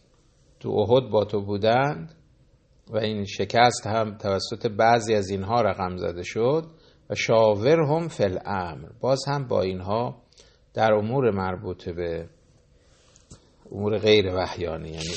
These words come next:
امور سیاسی، اجتماعی و نظامی و امنیتی، با اینها بازم مشورت کن. خب عنایت بفرمایید این سه تا تعبیر چیه؟ خیلی دقت بفرمایید. «فاعف عنهم»،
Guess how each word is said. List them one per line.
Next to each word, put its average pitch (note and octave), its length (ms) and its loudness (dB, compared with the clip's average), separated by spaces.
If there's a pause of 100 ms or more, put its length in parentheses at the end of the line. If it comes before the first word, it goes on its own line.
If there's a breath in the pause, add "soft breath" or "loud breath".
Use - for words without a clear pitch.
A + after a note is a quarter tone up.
(120)
امور F2+ 240 -6
سیاسی، E2+ 540 -8
اجتماعی F2+ 720 -10 (600 soft breath)
و F2 80 -6
نظامی F2+ 680 -4
و A2+ 80 -4
امنیتی، F2 640 -8
با A2 160 0
اینها F2 300 -6
بازم F#2+ 340 -4
مشورت D#2 600 -12
کن. D2 380 -20 (140)
خب C3+ 280 -2 (500 soft breath)
عنایت E3+ 280 4
بفرمایید B2+ 460 4
این A#2+ 100 -6
سه A#2+ 160 -2
تا A2 140 -4
تعبیر G#2 420 2 (160)
چیه؟ F2 360 -2
خیلی A2+ 440 -2
دقت F#2+ 380 0
بفرمایید. D#2+ 560 -12 (420 soft breath)
«فاعف F3+ 520 6
عنهم»، D#3 1080 6